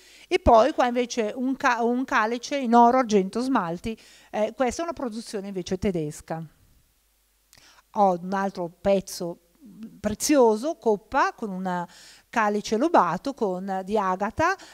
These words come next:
cristallo di rocca, argento. Anche questo si trova a Torino. Ma, eh, Carlo primo,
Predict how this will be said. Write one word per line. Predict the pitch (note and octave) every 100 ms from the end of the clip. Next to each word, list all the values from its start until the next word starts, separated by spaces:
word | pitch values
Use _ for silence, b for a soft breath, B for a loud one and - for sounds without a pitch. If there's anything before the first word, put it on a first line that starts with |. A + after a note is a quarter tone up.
| -
cristallo | C4+ B3 - F3 F#3+
di | D4
rocca, | D4+ F3+ -
argento. | G#3+ A3 F3+ D#3+ D#3+ E3 E3 E3 E3+ - _ _ _ _
Anche | F3 F#3+ G3 B3+
questo | E3+ D#3+ G3
si | E3+
trova | E3+ E3 D#3 D#3+ -
a |
Torino. | E3+ E3+ D#3+ D#3+ D#3+ D#3+ _ _ _ _ _ _ _ _ _ _ - b b b b b
Ma, | C4 E4+ A4 B4 -
eh, | A#3+ A3 G#3+ G#3+ G3 G3 F#3 F#3
Carlo | C4 B3+ E4+
primo, | - D4 D4+ D#4+